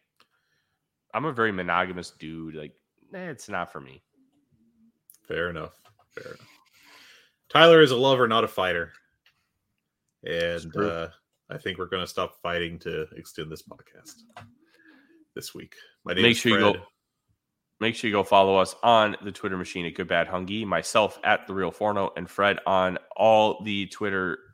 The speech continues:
Speaker 1: spin-offs that are not succeeding right
Speaker 2: No,
Speaker 1: now,
Speaker 2: just the
Speaker 1: including
Speaker 2: one,
Speaker 1: Blue
Speaker 2: Blue
Speaker 1: Sky.
Speaker 2: Sky.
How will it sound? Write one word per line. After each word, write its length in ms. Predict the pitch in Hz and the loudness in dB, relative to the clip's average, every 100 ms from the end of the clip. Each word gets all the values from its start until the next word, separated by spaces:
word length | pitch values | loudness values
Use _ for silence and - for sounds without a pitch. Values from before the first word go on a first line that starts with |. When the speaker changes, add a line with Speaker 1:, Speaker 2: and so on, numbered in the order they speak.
| _ - | _ -20
Speaker 1:
spin-offs 600 | - 113 104 95 92 - | -10 -2 2 2 2 -4
that 120 | - | -6
are 100 | 90 | -4
not 240 | 95 87 - | -2 -4 -6
succeeding 460 | - - 101 87 | -14 -10 -8 -6
right 160 | 85 113 | -4 0
Speaker 2:
No, 100 | 107 | 2
Speaker 1:
now, 60 | |
Speaker 2:
just 160 | 101 - | 2 0
the 80 | 156 | 0
Speaker 1:
including 240 | 107 101 | 0 2
Speaker 2:
one, 220 | 120 95 95 | 2 2 -2
Speaker 1:
Blue 140 | 120 | -2
Speaker 2:
Blue 100 | 120 | -2
Speaker 1:
Sky. 380 | - 71 73 | -2 -6 -6
Speaker 2:
Sky. 40 | 85 | -10